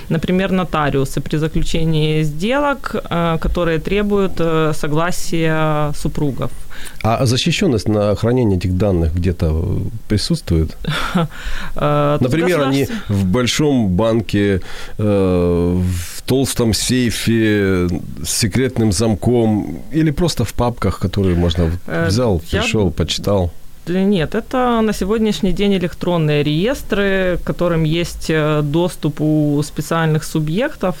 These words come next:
Speaker 1: то есть к ним нет доступа публичного.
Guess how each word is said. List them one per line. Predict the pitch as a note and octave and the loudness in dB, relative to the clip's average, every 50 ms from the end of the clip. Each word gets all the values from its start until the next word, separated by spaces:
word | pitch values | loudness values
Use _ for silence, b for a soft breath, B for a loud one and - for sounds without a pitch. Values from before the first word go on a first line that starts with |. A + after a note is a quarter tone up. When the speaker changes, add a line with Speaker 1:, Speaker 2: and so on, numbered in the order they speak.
| - | -4
Speaker 1:
то | - D#3+ | -4 -4
есть | D3+ - - - - - - - - | -4 -4 -10 -14 -14 -14 -14 -4 -2
к | F3+ | 0
ним | F3 F3 E3 | 2 2 2
нет | D#3 D#3 C#3 C3+ | 2 0 0 0
доступа | D3 D3 D3 - - D3+ - - D3 C#3+ C#3 C#3+ D3 - - A#2+ A#2+ C3 C3+ C#3+ D#3 B B B B B | -2 -2 -2 -4 -8 -8 -6 -4 -2 -2 0 0 0 0 0 0 0 0 -2 -2 -4 B B B B B
публичного. | - F3+ E3 E3 G3 B3+ F4 - - - D4+ C#4+ C4 A#3+ A3+ A3+ A3 G#3+ G#3+ G#3 G3+ G3 F#3+ | -4 -2 0 0 0 0 0 -2 -2 -2 -2 0 0 0 0 2 2 2 2 2 2 2 0